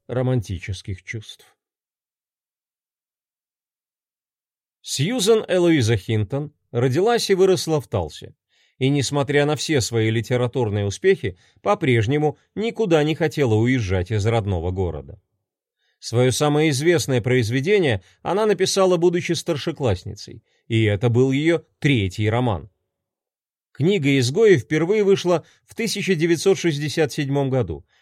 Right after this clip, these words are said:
и с тех пор было продано более тринадцати миллионов экземпляров этого издания. В целом, Хинтон написала такое множество книг о подростках, что их хватило бы на то,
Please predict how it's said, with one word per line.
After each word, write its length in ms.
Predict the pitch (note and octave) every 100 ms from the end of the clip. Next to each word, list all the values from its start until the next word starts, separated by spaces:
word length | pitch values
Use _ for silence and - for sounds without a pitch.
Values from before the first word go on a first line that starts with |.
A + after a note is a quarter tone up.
| _
и 140 | B2
с 100 | A#2
тех 220 | - C3+ -
пор 180 | G#3+
было 240 | F#3+ F#3+ F3
продано 480 | E3+ F#3 E3 F3 D#3+
более 300 | F#3+ G3+ G3
тринадцати 760 | G3 G3+ G#3+ F#3+ - C3 B2+
миллионов 580 | B2 A#2 B2+ F3+ F3+ F3
экземпляров 800 | - F3 A#2+ D3 A#2+ A2+ G2+ A#2 -
этого 420 | B2+ A2+ A2+ A2+
издания. 580 | A2+ G2 G2+ D#2 C#2+ D2 _ _ _ _ _ _ _ _
В 60 | -
целом, 480 | - A3 F#3+ G#2 F2+ _ _
Хинтон 420 | - A3 A3+ G3 F3+
написала 520 | F3 F3 G3 E3+ D3
такое 420 | C3+ A2+ C#3 G3+
множество 520 | A3 G#3+ D#3 B2 C#3+
книг 240 | B2+ C3+ B2+
о 40 |
подростках, 720 | B2 B2+ A#2+ F#2 - - F#2+ _ _ _ -
что 140 | -
их 160 | D#3 B2
хватило 460 | - E3 F3 E3+ C#3
бы 120 | B2+
на 140 | C3
то, 220 | B2+ G#3+